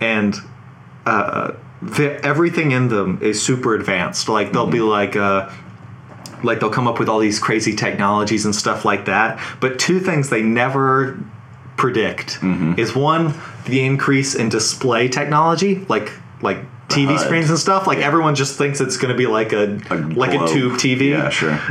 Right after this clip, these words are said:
Speaker 1: Uh, and then the other thing is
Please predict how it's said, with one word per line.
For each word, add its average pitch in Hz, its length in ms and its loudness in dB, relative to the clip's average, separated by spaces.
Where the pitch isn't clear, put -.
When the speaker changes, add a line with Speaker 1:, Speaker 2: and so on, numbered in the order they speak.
Speaker 1:
Uh, 117 420 4
and 135 160 2
then 127 400 2
the 143 120 2
other 147 180 2
thing 113 480 0
is 107 480 0